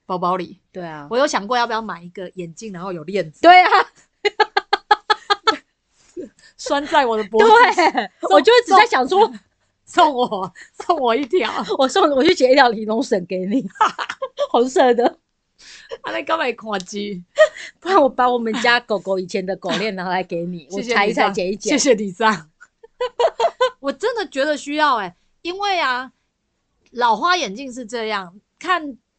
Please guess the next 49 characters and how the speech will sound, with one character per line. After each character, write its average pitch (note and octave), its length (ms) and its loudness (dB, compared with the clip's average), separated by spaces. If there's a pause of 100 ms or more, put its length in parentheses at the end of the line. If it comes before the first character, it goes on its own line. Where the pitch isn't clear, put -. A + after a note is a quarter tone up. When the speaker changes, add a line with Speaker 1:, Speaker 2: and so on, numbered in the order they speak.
(120)
Speaker 1:
电 D#4+ 280 -6
脑 E3 280 -10
或 B3+ 220 -10
看 B3+ 320 -8
笔-， F#3+ 300 -18
那 B3+ 100 -18
个 G3 260 -8 (720)
手 G3 200 -8
机 C#4 140 -8
才 G3 180 -8
需 G#3 200 -10
要 G#3 200 -2
嘛。 D#3+ 160 -14
Speaker 2:
对。 E3 260 -8 (220)
Speaker 1:
可 A#3+ 80 -14
是 F4 160 -2
有 A3+ 160 -2
时 G3+ 180 -8
候， B3+ 160 -4
像 C#4+ 140 -8
我 G#3 80 -8
今 A#3+ 100 -12
天 B3 80 -10
早 F#3+ 120 -8
上 A3 100 -6
我 G3+ 60 -10
就 A3+ 140 -10
很 F#3+ 120 -12
困 A3+ 240 -12
扰， E3+ 180 -14
就 A3 140 -12
是 A3 240 -14 (560)
我 A3+ 160 -4
要 C#4+ 180 2
搬 D4 260 -2
着 C4 120 -6
笔 F#3+ 260 -14
电 A3+ 300 -8
去 B3+ 260 -18
跟 A#3+ 300 -12
我 F#3 240 -8
的 E3 220 -12
同 F3 260 -16
事 A#3+ 200 -12
讨 F3 180 -6
论 F#3 200 -12
工 F3+ 220 -10
作。 F#3+ 160 -4
Speaker 2:
对。 E3+ 80 -6